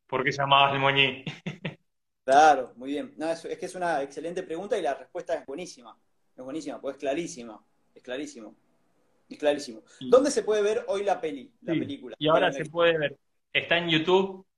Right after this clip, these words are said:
Speaker 1: subida, para verla, eh, también está, me olvidé, <laughs> está en
Speaker 2: Ah.
Speaker 1: YouTube seguro, está en Canal Encuentro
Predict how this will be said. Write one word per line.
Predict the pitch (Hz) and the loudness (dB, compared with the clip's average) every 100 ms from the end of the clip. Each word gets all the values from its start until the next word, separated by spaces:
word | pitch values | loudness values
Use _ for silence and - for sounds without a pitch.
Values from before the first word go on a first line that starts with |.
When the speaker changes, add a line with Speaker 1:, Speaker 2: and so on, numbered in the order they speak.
| _ _ | _ _
Speaker 1:
subida, | 139 135 151 160 165 165 - - _ _ _ _ _ _ _ _ _ _ _ _ _ _ | -6 -2 -2 -2 -4 -10 -18 -18 _ _ _ _ _ _ _ _ _ _ _ _ _ _
para | 117 117 | -2 2
verla, | 127 160 190 196 196 190 - _ | 4 4 4 2 0 -4 -18 _
eh, | 135 120 117 113 113 110 110 110 113 _ _ _ | -2 0 0 -2 -4 -6 -10 -14 -16 _ _ _
también | 113 120 127 135 131 131 123 127 - | -4 0 2 2 0 -4 -6 -8 -6
está, | 123 110 _ _ 135 127 120 120 - _ _ _ _ _ _ _ _ - | -6 -6 _ _ 2 4 2 0 -6 _ _ _ _ _ _ _ _ -14
me | 123 | -8
olvidé, | 123 139 135 107 _ _ _ | -6 -6 -10 -14 _ _ _
<laughs> | - 269 - 202 - - _ _ _ - 180 | -2 -2 0 -2 -2 -8 _ _ _ -14 -8
está | 147 143 160 | -4 4 6
en | |
Speaker 2:
Ah. | 160 | 6
Speaker 1:
YouTube | 160 175 | 4 2
seguro, | 156 165 185 208 160 | 2 4 4 6 2
está | 175 | 0
en | 160 | 2
Canal | 160 165 | 4 4
Encuentro | 165 160 190 190 202 214 214 | 2 4 6 6 2 0 -2